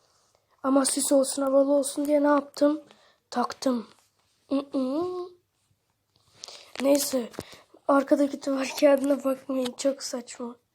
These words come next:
Annemle Titanic yapıyor. Zor. Neyse. Ee, bugün gördüğünüz gibi zaman geçirmelik oyunlarımızda bu oyunlar var. Ekran niye dikey demeyin.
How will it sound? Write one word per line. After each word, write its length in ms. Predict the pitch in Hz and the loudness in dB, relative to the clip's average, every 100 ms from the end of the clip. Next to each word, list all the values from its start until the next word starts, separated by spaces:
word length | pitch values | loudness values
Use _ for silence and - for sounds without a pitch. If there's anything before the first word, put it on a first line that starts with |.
| _ _ _ _ - | _ _ _ _ -4
Annemle 720 | 262 262 262 262 262 262 - | -2 0 0 0 0 -2 -6
Titanic 540 | - - 262 254 - 247 | -18 -8 -6 -6 -8 -10
yapıyor. 300 | 233 240 226 | -8 -10 -10
Zor. 720 | - 285 285 285 285 285 285 - _ - - - | -4 0 4 4 4 2 -2 -8 _ -20 -20 -14
Neyse. 380 | 254 247 - 233 - _ _ _ _ _ _ _ _ _ _ _ _ | -8 -8 -8 -10 -12 _ _ _ _ _ _ _ _ _ _ _ _
Ee, 200 | 262 262 | 0 0
bugün 300 | 269 277 311 | 0 2 2
gördüğünüz 480 | 311 311 277 320 285 | 6 4 4 2 2
gibi 200 | 285 285 | -2 -2
zaman 320 | 277 294 294 | 0 2 2
geçirmelik 480 | 294 285 285 285 277 | 0 -4 -2 -2 2
oyunlarımızda 840 | 285 277 269 269 262 247 285 285 _ _ - _ _ _ - | 0 0 -2 -4 -4 2 2 2 _ _ -20 _ _ _ -14
bu 280 | 240 320 | 2 6
oyunlar 440 | 294 277 269 285 277 | 6 6 2 2 4
var. 240 | 247 277 - | 2 2 0
Ekran 380 | 269 294 294 | 2 2 2
niye 160 | 294 277 | 2 0
dikey 300 | 277 285 277 | -4 -4 -2
demeyin. 440 | 285 269 254 285 | 0 0 -4 -6